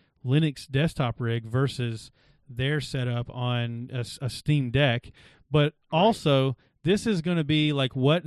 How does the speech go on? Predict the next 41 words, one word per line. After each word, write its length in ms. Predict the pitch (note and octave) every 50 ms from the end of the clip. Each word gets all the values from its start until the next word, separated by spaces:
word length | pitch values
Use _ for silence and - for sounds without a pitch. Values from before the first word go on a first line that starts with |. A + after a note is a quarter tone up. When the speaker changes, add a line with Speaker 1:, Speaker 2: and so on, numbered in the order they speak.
| C3
Speaker 1:
they 400 | B2+ D3 D3+ D#3 D#3+ D3+ D3 C#3 _ _ _ _ _ _ -
officially 800 | D#3 D3+ D3 A#2+ - - E3 F3 D#3 - - E3+ D#3 D3+ D3 C#3+
support 800 | - - - B2 - - - D#3+ D#3 C#3+ B2 A#2+ - - - _ _ _ _ _ _ _ _ _ _ _ -
in 360 | D#3+ D#3+ D3+ D3 C#3 B2 A#2+
their 400 | C3+ C#3+ D#3 E3+ F3 E3+ E3 D3
version 480 | A#2+ A#2 C#3+ D#3 E3 E3 C#3+ C#3+ C#3 B2+
of 140 | A#2+ - -
Proton. 520 | - D#3+ E3 E3 - - A#2+ A2 G#2 -
So 120 | - - C#3
they're 100 | D3 D#3+
not 160 | F#3 G3 F#3+
gonna 100 | F#3 F3
be 80 | F3+
doing 220 | E3 D#3+ E3+ E3+ D#3
Glorious 380 | C3+ C#3+ D3 D#3 C#3+ C#3 B2 -
Egg 180 | D#3 D#3+ D3+ C#3+
Roll. 380 | D3+ D3+ D3 D3 C#3+ C#3+ C#3 _ _ _ _ _ _
They're 100 | - D3
not 140 | D#3 D#3 D3
gonna 120 | D3 C#3+
be 120 | C#3 C#3 C3+
doing, 340 | B2+ C#3+ C#3+ C#3+ C#3 C3+
like, 340 | C3 C3 B2+ B2+ B2 - - _ _ _ _ _ -
you 100 | C3+ C3+
know, 80 | B2+
any 440 | B2+ C3 C#3 C#3+ D3 D3 C#3+ C#3 B2+
various, 600 | C3 B2+ B2 C3+ C#3+ D3+ D3+ C#3+ C#3+ C#3 - -
they're, 160 | - D#3+ D#3 - -
they, 120 | D3+ E3 -
I 140 | - F3+ G3
doubt 320 | E3 D3+ F#3 G#3 A#3 A#3
they're 100 | - G#3
even 300 | F#3 F#3 F#3 E3 F3+ E3
gonna 240 | D3+ D#3+ D#3 D3 C#3
say, 420 | B2+ - - E3 D#3+ D#3+ D#3+ D3+ D3+
like, 180 | C#3 C3 C3 -
"Oh, 260 | D3+ F3+ F#3 D#3+ B2 - _ _ _ _ _
this 260 | - E3+ G3 - -
works 480 | C#3+ C3+ D#3+ F3+ E3+ D#3 - - - - -
if 200 | E3 D#3 - -
you 420 | D#3 D#3+ D#3+ D#3 D3 C#3+ C3+ C3